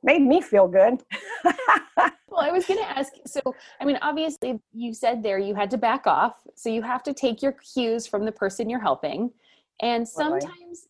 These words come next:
Speaker 2: there are emotional attachments to things. It could even be socks. You never know. That really could surprise you along the way. So we do have to be a little flexible there.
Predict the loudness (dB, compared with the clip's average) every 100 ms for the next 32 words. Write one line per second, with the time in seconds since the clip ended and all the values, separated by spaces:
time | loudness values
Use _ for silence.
0 | _ -2 -2 -2 0 0 0 0 0 0
1 | -4 -2 -2 0 -2 -2 -4 -6 -6 -4
2 | -4 -2 -2 0 -2 -4 -4 -2 -2 -4
3 | -4 0 0 0 2 0 -2 -6 -8 -8
4 | -16 -20 -8 -4 0 0 0 0 0 -2
5 | -4 _ 4 4 2 _ 0 4 4 4
6 | 2 2 -2 2 4 4 2 2 2 4
7 | 2 -2 -2 2 4 4 2 2 2 0
8 | -2 0 0 0 0 -2 -4 -2 0 0
9 | -2 -2 -2 -2 -2 0 0 -2